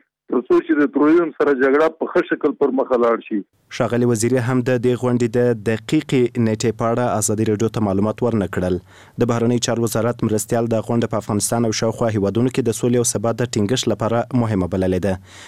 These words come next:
Speaker 2: حکمت خلیل کرزي په افغانستان کې د ملګرو ملتونو د ځانګړي استازي له مرستیال سره د لیدو پر مهال دغه راز ویلي چې تروریزم نه یوازې دا چې افغانستان ته زیان رسوي، بلکې سیمه یې هم له ګواښ سره مخ کړې ده. له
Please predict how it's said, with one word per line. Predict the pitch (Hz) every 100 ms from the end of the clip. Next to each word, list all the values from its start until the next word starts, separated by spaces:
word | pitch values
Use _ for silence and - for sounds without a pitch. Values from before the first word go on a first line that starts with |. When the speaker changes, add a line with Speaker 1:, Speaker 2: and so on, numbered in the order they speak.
| - 127
Speaker 2:
حکمت | 123 123 -
خلیل | 123 123 123
کرزي | 113 117 120
په | 113
افغانستان | - 113 107 120 120
کې | 120
د | 113
ملګرو | 104 113 113
ملتونو | 104 - 117 113
د | 104
ځانګړي | 101 107 113 107
استازي | - 113 117
له | 117 101
مرستیال | 98 - 127 139 -
سره | 143 147 - - - 120
د | 123 120
لیدو | 120 131 131
پر | 117 117
مهال | 123 123 123
دغه | 117 117
راز | - 107
ویلي | 123 135 -
چې | 160 165 - _ -
تروریزم | 131 147 151 156 151
نه | 147
یوازې | 147 139 139 135
دا | 135
چې | 139 139 123
افغانستان | - 110 107 131 131 113
ته | 107
زیان | 120 120
رسوي، | 120 123 123 117
بلکې | 120 120 123 117
سیمه | - 123 107
یې | 95
هم | 110 120
له | 107
ګواښ | 104 - -
سره | 117 120 - 123
مخ | - -
کړې | 90 85 92
ده. | 90 - - - -
له | -